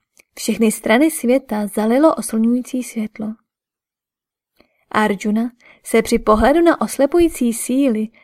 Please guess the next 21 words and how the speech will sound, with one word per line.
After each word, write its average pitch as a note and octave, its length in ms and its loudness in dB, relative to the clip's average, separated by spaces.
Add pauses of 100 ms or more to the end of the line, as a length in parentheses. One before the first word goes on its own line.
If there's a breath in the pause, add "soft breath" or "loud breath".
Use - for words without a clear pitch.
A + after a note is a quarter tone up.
(160 soft breath)
nejmocnější G#3 880 0
ze E4 120 2
všech D4+ 180 -2
brahmových A#3 500 0
zbraní, A3 500 0 (560)
kterou A3+ 600 0
ani A3+ 200 2
on G3+ 140 -2
sám A#3 460 0
ještě G#3+ 320 -4
nikdy G#3+ 300 -2
předtím D#4 360 -2
nespatřil, G#3+ 600 -6 (600)
začal C4+ 380 2
modlit G#3 380 -4
ke A3+ 140 -8
Krišnovi. A3+ 600 -8 (1800 soft breath)
Můj A#3 300 6
milý B3+ 340 2
pane G#3+ 280 0
Krišno, A3 480 -4